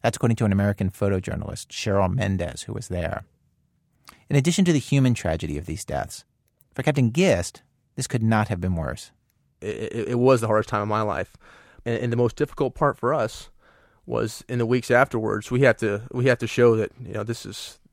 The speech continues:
Speaker 2: that, that it was an accident, and, uh, and that we are someone who can be trusted, and we are here to help them.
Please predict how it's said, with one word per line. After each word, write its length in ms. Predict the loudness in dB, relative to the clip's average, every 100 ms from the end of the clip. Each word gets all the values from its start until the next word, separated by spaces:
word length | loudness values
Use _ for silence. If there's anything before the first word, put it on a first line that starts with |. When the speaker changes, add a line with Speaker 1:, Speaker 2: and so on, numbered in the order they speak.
| -20 -14
Speaker 2:
that, 240 | -4 -4 -2
that 120 | -2
it 60 | 2
was 300 | 2 2 0
an 80 |
accident, 440 | -4 -4 -4 -6 -8 _ _ _
and, 340 | -4 -2 -2
uh, 300 | -2 -2 -6 -8 -14 _ _
and 80 | -4
that 60 |
we 120 | 2 4
are 140 | 4
someone 300 | 2 -4 -4
who 60 | -4
can 220 | -4 -2
be 120 | -4
trusted, 360 | -2 -4 -4 -8
and 80 |
we 100 | -2
are 140 | 0 0
here 160 | -2
to 80 | -4
help 220 | -6 -8
them. 220 | -10 -14